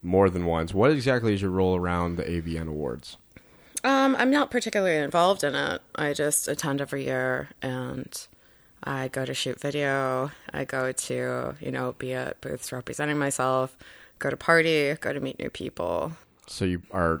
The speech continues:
Speaker 1: networking yourself and your practice while you're in Vegas.
Speaker 2: Absolutely,
Speaker 1: You
Speaker 2: yeah.
Speaker 1: get all sorts of gigs across the country?
Speaker 2: I do.
Speaker 1: Do they come to you all the time? Do you go to them?
Speaker 2: I don't think I have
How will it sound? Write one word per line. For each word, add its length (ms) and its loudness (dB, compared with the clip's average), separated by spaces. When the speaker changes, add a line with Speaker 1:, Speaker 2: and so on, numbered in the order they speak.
Speaker 1:
networking 1000 -4
yourself 800 -2
and 140 -2
your 140 0
practice 580 -4
while 160 -4
you're 140 -6
in 80 -8
Vegas. 500 -6
Speaker 2:
Absolutely, 680 -4
Speaker 1:
You 80 -4
Speaker 2:
yeah. 60 -2
Speaker 1:
get 100 4
all 160 2
sorts 280 -4
of 100 -6
gigs 220 -2
across 340 -2
the 80 -10
country? 440 -4
Speaker 2:
I 100 -2
do. 520 -4
Speaker 1:
Do 120 0
they 120 4
come 280 -2
to 120 -6
you 460 -4
all 160 -2
the 100 -4
time? 300 -4
Do 80 -4
you 60 -2
go 120 -2
to 80 -10
them? 540 -4
Speaker 2:
I 100 0
don't 180 -2
think 180 -2
I 100 0
have 340 -4